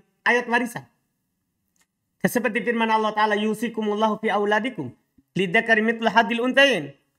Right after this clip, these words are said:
Allah wasiatkan pada anak-anak kalian, untuk laki-laki itu seperti bagian dua perempuan. Ini kan umum. Siapa saja anaknya, muslim, kafir, sama semuanya dapat warisan, kan begitu?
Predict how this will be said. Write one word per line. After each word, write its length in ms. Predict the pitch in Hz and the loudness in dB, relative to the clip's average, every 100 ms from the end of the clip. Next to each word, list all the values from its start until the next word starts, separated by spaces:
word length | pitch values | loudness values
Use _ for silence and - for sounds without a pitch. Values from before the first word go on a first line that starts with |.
| _ _ _ | _ _ _
Allah 240 | 214 220 226 | 2 6 6
wasiatkan 720 | 220 240 254 254 214 156 139 - _ _ _ - | 4 4 2 2 -2 -2 -6 -16 _ _ _ 2
pada 240 | 202 208 | 4 6
anak-anak 320 | 226 220 226 220 | 4 4 4 2
kalian, 340 | 233 254 196 170 | 2 0 -2 -2
untuk 260 | 196 202 208 | -6 -4 -2
laki-laki 640 | 202 196 202 214 220 226 | 0 0 0 0 -2 -8
itu 80 | 226 | -8
seperti 600 | 262 220 226 - 247 254 | -6 -6 -8 -6 -6 -6
bagian 400 | 165 180 180 214 | -2 -2 0 0
dua 240 | 196 220 277 - - _ _ - | 0 2 2 0 -18 _ _ -2
perempuan. 400 | 269 226 190 202 | -2 -2 -4 -2
Ini 160 | 285 | -2
kan 160 | 381 349 | -2 -4
umum. 400 | 247 233 170 - - _ _ | -2 -4 -6 -10 -20 _ _
Siapa 340 | - 226 240 | -4 -2 -2
saja 240 | 302 285 277 | -4 0 0
anaknya, 400 | 277 220 165 143 | 0 -2 -4 -4
muslim, 760 | 185 190 - 196 196 190 - - | -2 -2 0 0 2 0 -8 -8
kafir, 560 | - 196 196 196 190 190 | 2 2 2 2 0 -2
sama 300 | - 269 285 | 0 2 2
semuanya 340 | 285 294 294 240 | 2 -2 0 0
dapat 220 | 233 262 | -2 -2
warisan, 320 | 277 285 240 | -2 -2 -2
kan 160 | 220 285 | -2 -2
begitu? 320 | 277 247 147 | 0 -2 -4